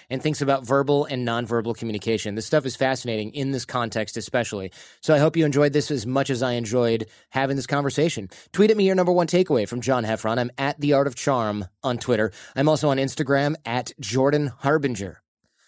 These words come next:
Don't forget, we have worksheets for today's episode, so you can make sure you solidify your understanding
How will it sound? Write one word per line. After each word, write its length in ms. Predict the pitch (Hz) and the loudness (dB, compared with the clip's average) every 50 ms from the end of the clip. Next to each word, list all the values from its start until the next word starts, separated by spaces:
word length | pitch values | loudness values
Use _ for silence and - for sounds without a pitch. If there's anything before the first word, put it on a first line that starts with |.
| _ - | _ 2
Don't 200 | - 170 180 - | 2 2 4 2
forget, 320 | 156 156 156 165 156 131 | 2 2 4 4 4 4
we 140 | 123 143 151 | 4 4 4
have 100 | 156 143 | 4 4
worksheets 560 | 123 123 139 156 160 - - - 156 143 - | 2 2 2 2 2 2 2 2 2 2 2
for 140 | - - 143 | 0 0 0
today's 340 | - 147 139 143 135 127 127 | 2 2 2 2 2 2 2
episode, 560 | 131 127 131 120 - - 127 123 120 127 - | 0 0 -2 -4 0 0 2 2 0 -2 -6
so 140 | - - 127 | -8 -8 -4
you 180 | 123 147 180 | -4 -4 0
can 160 | 165 180 156 143 | 2 2 2 2
make 160 | 127 120 - | 2 0 -2
sure 160 | - - 131 | -2 -4 -4
you 300 | 120 113 113 139 160 165 | -4 -4 -2 -2 -2 -2
solidify 560 | - - 143 131 143 151 143 - - 113 104 | 0 0 2 4 4 2 2 2 0 -2 0
your 180 | 101 104 117 123 | 0 -2 -2 -2
understanding 640 | 123 120 120 - - - 123 113 110 110 110 101 | -2 -2 -4 -6 -4 -2 -2 -2 -2 -4 -6 -8